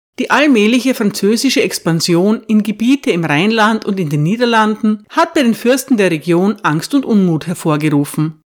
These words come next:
Aber der eigentliche Grund für den Beitritt der Deutschen zur Koalition ist recht profan. Sie werden bestochen. Edward ist sein Leben lang sehr großzügig dabei,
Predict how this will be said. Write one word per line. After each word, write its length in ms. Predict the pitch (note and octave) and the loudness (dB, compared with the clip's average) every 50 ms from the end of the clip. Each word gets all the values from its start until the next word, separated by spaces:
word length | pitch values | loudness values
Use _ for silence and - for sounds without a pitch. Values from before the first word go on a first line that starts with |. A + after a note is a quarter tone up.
| _ _ _ _ _ _ _ _ _ _ _ _ _ _ _ _ | _ _ _ _ _ _ _ _ _ _ _ _ _ _ _ _
Aber 140 | - G#3 B3+ | -2 0 2
der 160 | B3+ C4+ - | 2 2 2
eigentliche 560 | - D4 D#4+ D#4 - G3+ F#3 G3 - - G3 | 2 2 2 2 0 -2 -2 -4 -2 -2 -4
Grund 300 | - E3+ F3 F#3+ G#3+ G#3 | -2 0 0 2 0 0
für 80 | - A3+ | 0 0
den 160 | G3+ G3+ G3 | 0 0 2
Beitritt 460 | F#3+ E3 E3 F#3 - - A3+ A3 G#3+ | 2 2 0 0 0 -2 -4 -2 -2
der 60 | A3 G#3+ | -2 0
Deutschen 460 | G#3 G3 F#3+ G3+ G3 - - A#3 G#3+ | 2 2 0 0 -2 -2 -4 -4 -4
zur 160 | - - A3+ | -4 -6 -6
Koalition 800 | - - A3+ A#3 A#3 A#3+ A#3+ - - B3+ A#3+ B3 B3+ C4 C4+ - | -2 -2 0 0 0 0 -2 -2 0 2 2 4 2 2 0 -2
ist 240 | - D4+ C#4+ - - | -4 -6 -4 -2 0
recht 240 | A#3 F3+ F3 - - | 0 -2 -2 -4 -8
profan. 640 | - C4 A#3+ - - D3+ C#3 C3+ C#3 D3 D3+ - _ _ _ _ _ _ _ _ _ _ | -8 -8 -6 -4 -4 -2 -2 -2 -4 -6 -10 -14 _ _ _ _ _ _ _ _ _ _
Sie 240 | - - - D#4+ C4 | -10 -4 -2 0 2
werden 260 | G3+ D#3 D3 D3 D#3+ | 2 0 0 0 -2
bestochen. 640 | G#3+ B3 - - - C#3+ C3+ - - - - D3+ - _ _ _ _ _ _ _ _ _ _ _ _ _ _ _ _ _ _ _ _ _ _ _ | -2 -2 -2 -2 -4 -4 -4 -4 -8 -10 -12 -12 -14 _ _ _ _ _ _ _ _ _ _ _ _ _ _ _ _ _ _ _ _ _ _ _
Edward 360 | A3 A#3+ C#4+ C4+ D4+ D4+ - | -2 0 0 0 0 -2 -2
ist 180 | - F3 - - | -4 -6 -4 -2
sein 160 | F#3 D#3+ D#3+ | 0 0 0
Leben 340 | E3 G3 A#3+ C4+ - C#4+ - | 0 0 0 2 2 2 2
lang 320 | F#3+ F3 F3 F3+ F#3+ - - | 2 2 2 0 -2 -6 -10
sehr 320 | - - C4+ D4 E4 F4 | -6 -2 0 2 2 2
großzügig 760 | E4+ - G#3 F#3 G#3+ B3+ B3 - - C4+ B3+ B3 C4 B3 - - | 0 2 0 2 2 2 0 -2 -2 -2 0 0 0 -2 -2 -4
dabei, 440 | B3+ A#3 - A#3+ A3+ A3+ A#3 A#3 | -4 -2 0 2 2 2 2 0